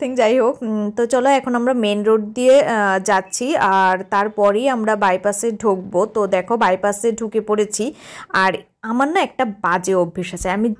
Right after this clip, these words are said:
যখনই হেলমেট পরি না কেন, আমি এটাকে কখনো লক করি না, আমি লক করতে ভুলেই যাই। তো ও আমাকে বকাবকি করছে, "বাইপাসে আছি আমরা, তুই কেন এটা লক করিসনি?" তো ওই লকটা করে দিল। তো যাই হোক, আর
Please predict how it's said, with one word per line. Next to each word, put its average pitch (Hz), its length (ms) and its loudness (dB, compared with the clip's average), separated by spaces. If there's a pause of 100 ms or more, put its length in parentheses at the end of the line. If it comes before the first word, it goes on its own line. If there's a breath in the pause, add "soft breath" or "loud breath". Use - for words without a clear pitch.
যখনই 320 560 0
হেলমেট 262 480 0
পরি 254 240 2
না 277 140 0
কেন, 226 340 -2
আমি 226 440 0 (260)
এটাকে 285 380 0
কখনো 302 320 2
লক 202 460 0
করি 214 260 4
না, 202 120 0
আমি 311 160 0
লক 247 380 0
করতে 285 420 -4
ভুলেই 220 600 0
যাই। 170 260 0 (340 loud breath)
তো 294 80 4
ও 285 180 8
আমাকে 285 280 0
বকাবকি 240 440 0
করছে, 233 320 -2
"বাইপাসে 220 500 0
আছি 247 320 0
আমরা, 208 220 2
তুই 233 160 -6
কেন 214 220 -2
এটা 208 200 -2
লক 196 340 0
করিসনি?" 233 400 -2
তো 285 140 -2
ওই 202 300 0
লকটা 214 300 -2
করে 233 280 2
দিল। 226 260 -2 (420 loud breath)
তো 254 80 0
যাই 208 280 2
হোক, 226 380 -2
আর 190 300 2